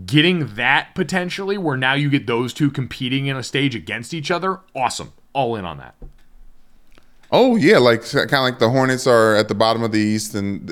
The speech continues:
Speaker 2: uh, LeBron's Vegas team will be at the bottom of the West, I imagine.
Speaker 1: I wonder if LeBron will be, just because for so long we've always called him Le G M anyway and assumed that he was making
Speaker 2: Mm-hmm.
Speaker 1: and helping so many of these deals.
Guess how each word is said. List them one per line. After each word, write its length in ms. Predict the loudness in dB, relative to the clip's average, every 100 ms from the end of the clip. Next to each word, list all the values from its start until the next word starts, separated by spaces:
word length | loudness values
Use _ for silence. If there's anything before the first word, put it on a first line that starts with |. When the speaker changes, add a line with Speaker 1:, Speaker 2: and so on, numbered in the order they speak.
| -2
Speaker 2:
uh, 140 | 0
LeBron's 540 | 0 2 2 2 -2
Vegas 420 | -8 -2 0 0 -2
team 140 | -2
will 80 | 0
be 100 | 0
at 60 |
the 80 | 2
bottom 240 | 2 2 0
of 60 |
the 40 | 0
West, 300 | 0 -2 -4
I 80 |
imagine. 360 | -4 -6 -6 -10 -16 _ _ _ _
Speaker 1:
I 140 | -2 0
wonder 360 | 0 -2 0
if 120 | -2 0
LeBron 400 | -2 0 0 0
will 100 | -2
be, 220 | -2 -4
just 260 | -4 -4
because 340 | -4 -2 -2 -2 -6
for 180 | -6 -4
so 260 | -2 -2
long 320 | -2 -2 -2
we've 160 | -2 -2
always 260 | -2 -2 -4
called 300 | -6 -4 -4
him 160 | -4
Le 80 | -6
G 320 | -6 -6 -4
M 160 | -4 -4
anyway 560 | -6 -8 -6 -2 -2
and 100 | -2
assumed 380 | -6 -6 -6 -4
that 140 | -6 -8
he 100 | -8
was 180 | -8
making 340 | -8 -6 -4 -2
Speaker 2:
Mm-hmm. 80 | -4
Speaker 1:
and 80 |
helping 280 | -4 -6 -6
so 160 | -8 -8
many 220 | -6 -8
of 80 | -8
these 160 | -10
deals. 300 | -6 -4 -4